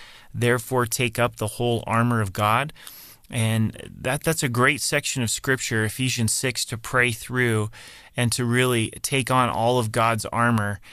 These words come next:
And remember, it's a spiritual battle. It's not a, a physical battle.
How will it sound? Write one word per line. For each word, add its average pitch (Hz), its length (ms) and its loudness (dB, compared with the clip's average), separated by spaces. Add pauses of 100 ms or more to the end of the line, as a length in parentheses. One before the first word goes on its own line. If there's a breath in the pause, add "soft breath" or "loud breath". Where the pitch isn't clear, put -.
(200 loud breath)
And 120 140 2
remember, 123 420 4
it's 117 160 0
a 120 80 0
spiritual 120 640 0
battle. 104 480 -2 (100)
It's 120 180 -6
not 117 220 2
a, - 180 -2
a 95 60 -6
physical 113 480 -2
battle. 101 460 -2